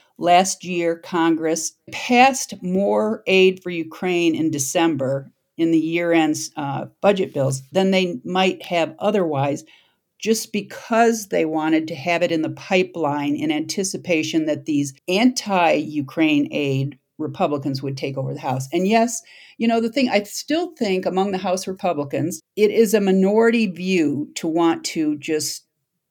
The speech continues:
drop support for Ukraine by, like you said, Marjorie Taylor Greene. But because the Republicans have such a small margin, it only takes four people to challenge the, uh, House Speaker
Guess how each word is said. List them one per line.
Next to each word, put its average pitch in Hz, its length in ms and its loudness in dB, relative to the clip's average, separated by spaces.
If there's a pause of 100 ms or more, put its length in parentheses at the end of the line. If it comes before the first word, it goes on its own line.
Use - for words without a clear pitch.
(200)
drop 160 320 2
support 143 500 -6
for 147 120 -8
Ukraine 135 680 -6
by, 156 460 2
like 147 220 -4
you 156 80 -6
said, 135 360 -2
Marjorie 147 460 -2
Taylor 151 340 -4
Greene. 131 480 -4 (1000)
But 208 160 4
because 240 440 2
the 262 80 0
Republicans 196 680 0
have 170 200 -2
such - 380 -6
a 170 80 -2
small 190 640 -2
margin, 147 640 -2 (200)
it 190 160 -2
only 226 300 -2
takes 196 380 -2
four 214 380 -2
people 151 640 -4
to 165 220 -2
challenge 165 840 -2 (280)
the, 160 260 -4 (220)
uh, 151 240 0
House 170 280 -4
Speaker 156 760 -6